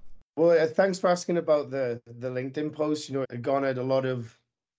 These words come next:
attention, which wasn't necessarily my intent at all. Anyone who follows me on LinkedIn knows that I, I like to share things meaningful, things that occur as they happen. It's very rare that any of my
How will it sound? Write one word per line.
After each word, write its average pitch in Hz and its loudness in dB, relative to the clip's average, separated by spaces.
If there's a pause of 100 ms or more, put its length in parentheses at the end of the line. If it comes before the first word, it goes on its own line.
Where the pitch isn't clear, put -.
(120)
attention, 139 -2
which 143 0
wasn't 156 -4
necessarily 135 -2
my 131 -2
intent 127 -4
at 123 -4
all. 156 0 (320)
Anyone 151 0
who 139 0
follows 139 0
me 135 0
on 131 -2
LinkedIn 135 -4
knows 123 -2
that 120 0
I, 120 2 (140)
I 113 -6
like 120 -4
to 113 -4 (380)
share 120 0 (280)
things 123 0
meaningful, 151 2
things 135 -2
that 123 -2
occur 131 0
as 123 0
they 113 -6
happen. 156 0 (300)
It's 123 -12
very 147 4
rare 135 2
that 127 -2 (260)
any 131 -4
of 117 -4
my 123 -2